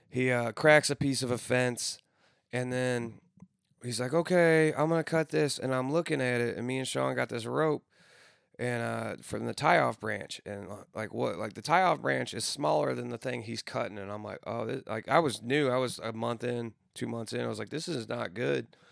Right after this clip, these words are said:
And then all of a sudden, everything comes down at once, both gigantic branches, and when I say they come down, I mean, they come down right on top of us.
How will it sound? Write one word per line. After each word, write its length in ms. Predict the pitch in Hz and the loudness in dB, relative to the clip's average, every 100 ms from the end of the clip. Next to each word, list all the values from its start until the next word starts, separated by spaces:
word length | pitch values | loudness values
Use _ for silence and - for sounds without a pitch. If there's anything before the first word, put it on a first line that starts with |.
| - - _ _ _ _ - | -20 -20 _ _ _ _ -10
And 180 | 123 123 | -8 -6
then 160 | 120 | -8
all 240 | 113 120 131 | -6 -4 -4
of 60 | |
a 40 | 127 | -4
sudden, 240 | 127 117 - - | -10 -10 -12 -12
everything 420 | 110 113 117 113 | -10 -10 -10 -12
comes 280 | 113 110 104 | -10 -12 -10
down 240 | 104 101 | -10 -10
at 100 | 76 | -10
once, 240 | 101 95 | -10 -12
both 320 | - 110 117 113 | -8 -6 -6 -6
gigantic 640 | 110 107 104 113 107 110 | -6 -6 -6 -6 -6 -8
branches, 520 | 107 107 110 107 107 - - - - | -8 -8 -8 -8 -10 -12 -20 -20 -12
and 120 | 104 | -8
when 100 | 107 | -4
I 80 | 131 | -4
say 140 | 127 | -2
they 120 | 123 117 | -4 -6
come 200 | 117 110 | -8 -6
down, 180 | 110 | -6
I 60 | 104 | -6
mean, 120 | 127 | -6
they 80 | 143 | -6
come 200 | - 165 | -6 -6
down 180 | 123 117 | -4 -4
right 160 | 113 | -4
on 100 | 113 | -6
top 260 | 107 113 117 | -8 -8 -8
of 140 | 110 | -10
us. 180 | 98 - | -14 -16